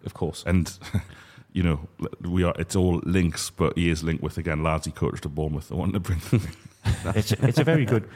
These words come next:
Speaker 3: point, isn't it, about, um, the emotional attachment to players, and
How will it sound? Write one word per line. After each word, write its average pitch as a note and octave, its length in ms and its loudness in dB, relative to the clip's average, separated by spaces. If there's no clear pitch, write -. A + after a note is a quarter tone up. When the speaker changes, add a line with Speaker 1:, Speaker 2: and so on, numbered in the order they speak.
Speaker 3:
point, G#2+ 280 2
isn't G2 200 0
it, F2+ 140 -2
about, F2+ 460 -2
um, E2+ 480 -2
the F#2+ 140 0
emotional F2+ 500 0
attachment F#2+ 560 -4
to - 100 -6
players, F2 520 -2
and F2 420 -2